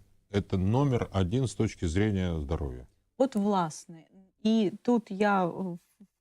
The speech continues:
Speaker 2: вклінюсь в, в, в нашу розмову
Speaker 1: Да.
Speaker 2: з інформацією, де, власне, це можна зробити. На правах реклами я нагадаю нашим слухачам, нашим глядачам, що пройти повний комплекс обстеження,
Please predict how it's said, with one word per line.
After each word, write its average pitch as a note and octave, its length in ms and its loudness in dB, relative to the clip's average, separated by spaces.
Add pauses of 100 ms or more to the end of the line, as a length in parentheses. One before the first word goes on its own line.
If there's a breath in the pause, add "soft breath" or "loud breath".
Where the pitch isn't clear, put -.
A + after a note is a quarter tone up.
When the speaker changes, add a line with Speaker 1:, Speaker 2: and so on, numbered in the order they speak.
(140)
Speaker 2:
вклінюсь A3+ 680 4
в, F3+ 220 -2 (640)
в, F3 460 -2
в F#3 120 -4
нашу G#3 320 2
розмову A#3+ 520 4
Speaker 1:
Да. G#3+ 100 6
Speaker 2:
з G3+ 400 2 (360 loud breath)
інформацією, B3+ 680 4
де, C#4+ 180 6
власне, C4 380 4
це C#4 140 2
можна A3+ 420 4
зробити. A3+ 680 2
На G#3 120 2
правах A#3+ 440 2
реклами A#3 580 4 (380 soft breath)
я B3 100 6
нагадаю A#3+ 460 6
нашим G3+ 320 -2
слухачам, B3 680 2
нашим G#3 300 2
глядачам, G3+ 540 2
що B3 120 -2
пройти C#4 340 0
повний A#3 520 2
комплекс G3 500 -2
обстеження, C#4 580 0